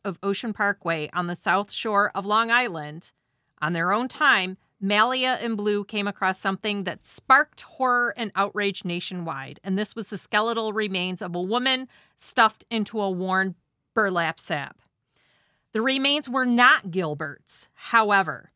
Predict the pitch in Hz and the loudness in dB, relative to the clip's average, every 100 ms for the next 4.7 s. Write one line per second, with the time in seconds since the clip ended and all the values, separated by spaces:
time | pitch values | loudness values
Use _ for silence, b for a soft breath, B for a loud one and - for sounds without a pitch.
0 | _ _ _ _ 226 233 208 - 262 254 | _ _ _ _ -2 0 0 0 2 4
1 | 254 269 254 247 220 - 208 185 208 202 | 4 2 2 0 -6 -2 -2 0 -2 0
2 | 185 185 180 - _ _ _ _ _ _ | 2 0 0 -12 _ _ _ _ _ _
3 | _ _ - 240 202 202 220 214 208 - | _ _ -4 0 0 -2 -4 -2 -2 -4
4 | - 269 277 - 180 160 180 | 0 2 0 -2 -4 -4 -10